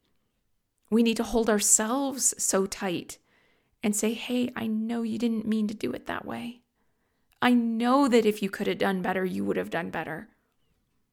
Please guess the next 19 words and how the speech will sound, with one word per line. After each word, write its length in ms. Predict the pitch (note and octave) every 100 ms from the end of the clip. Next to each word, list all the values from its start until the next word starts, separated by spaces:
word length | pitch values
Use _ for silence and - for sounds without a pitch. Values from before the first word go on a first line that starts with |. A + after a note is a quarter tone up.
| _ _ _ _ _ _ _ _ _ _ _ _ _ _ _ _ _ -
That's 280 | A3+ B3
the 100 | -
truth. 520 | B3 - C4+ G#3 - -
If 160 | G#3+ A#3
we 80 |
could 340 | G#3+ - - C#4
have 120 | A#3+
done 200 | C4 A#3+
better 300 | G#3+ G#3+ G#3 G3+
at 100 | G3+
that 220 | G3+ -
moment, 320 | G3+ G3+ G3+
we 100 | A3
just 320 | G3+ B3 -
would 220 | F#3 B3
have. 520 | - A3 G3+ - - - _ - _ _ _ _
But 180 | G3+ G#3
we 120 | A3
weren't 420 | G#3 G#3+ A3 A#3